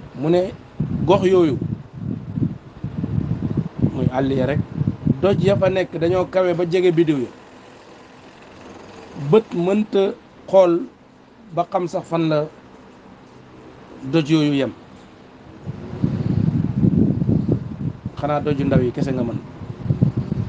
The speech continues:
"بعد المنجد"، gannaaw doj yu ndaw yi. Maanaam doj yu ndaw yi moom mën nga leen a xool de, waaye boo leen rombee, doj yu mag yi fañ yem mënoo koo xam.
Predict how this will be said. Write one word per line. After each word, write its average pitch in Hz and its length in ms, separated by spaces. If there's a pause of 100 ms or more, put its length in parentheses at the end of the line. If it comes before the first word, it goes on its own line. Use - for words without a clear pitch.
(540)
"بعد 127 180
المنجد"، 156 400 (540)
gannaaw 151 260
doj 135 160
yu 131 60
ndaw 123 160
yi. 98 80 (160)
Maanaam 151 360
doj 180 160
yu 185 60
ndaw 180 140
yi 175 60
moom 170 180
mën 160 100
nga 165 80
leen 170 160
a 165 40
xool 165 200
de, 160 60
waaye 165 220
boo 165 140
leen 165 160
rombee, 165 320 (1300)
doj 165 160
yu 170 80
mag 156 160
yi 151 100
fañ 156 240
yem 147 120
mënoo 139 260
koo 131 160
xam. 120 160